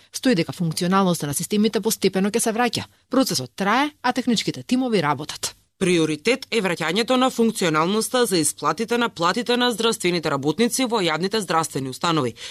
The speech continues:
Speaker 2: како и враќањето на системите на исплата на боледувања, породилно и рефундации.
Speaker 1: Посочуваат од Ф З О. Но ова не е доволно за Горан Беговиќ, председателот на синдикатот на клиничкиот центар.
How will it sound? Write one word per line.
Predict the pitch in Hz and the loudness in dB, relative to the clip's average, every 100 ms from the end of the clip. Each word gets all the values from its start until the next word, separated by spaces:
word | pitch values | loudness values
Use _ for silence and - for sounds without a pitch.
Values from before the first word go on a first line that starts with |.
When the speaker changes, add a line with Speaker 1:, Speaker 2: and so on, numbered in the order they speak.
| - | -6
Speaker 2:
како | - 226 | -4 2
и | 226 147 | 2 2
враќањето | 131 127 165 226 247 | -2 -2 -2 0 0
на | 247 | 0
системите | 240 247 262 247 254 254 | 0 -2 2 2 2 2
на | 233 | 2
исплата | 196 214 - 247 240 247 | 2 2 0 0 2 0
на | 240 240 202 | 2 2 2
боледувања, | 151 139 131 214 240 240 254 | 0 -2 0 0 2 2 0
породилно | - 165 147 185 220 233 - | 0 0 2 4 4 2 2
и | 214 | 0
рефундации. | 220 240 220 151 - 123 - _ _ | 2 0 0 0 -2 -4 -6 _ _
Speaker 1:
Посочуваат | - 247 247 170 147 139 | 0 2 2 0 -2 -6
од | 139 | -6
Ф | - 175 | -2 0
З | 165 | 0
О. | 127 _ _ _ | -4 _ _ _
Но | 220 233 233 | 2 4 4
ова | 208 | 4
не | 202 190 | 2 2
е | |
доволно | 180 196 208 214 | 2 2 4 4
за | 202 | 2
Горан | 151 143 147 | 0 0 0
Беговиќ, | 160 160 135 - - - - | 0 0 -2 -8 -10 -16 -6
председателот | 196 202 190 147 135 | 0 0 2 0 -4
на | 135 | -4
синдикатот | 156 147 180 180 180 | -4 -2 -2 -2 -2
на | 190 | 2
клиничкиот | 180 156 - 135 123 | 2 2 -2 -6 -6
центар. | - 123 - - | -6 -6 -6 -8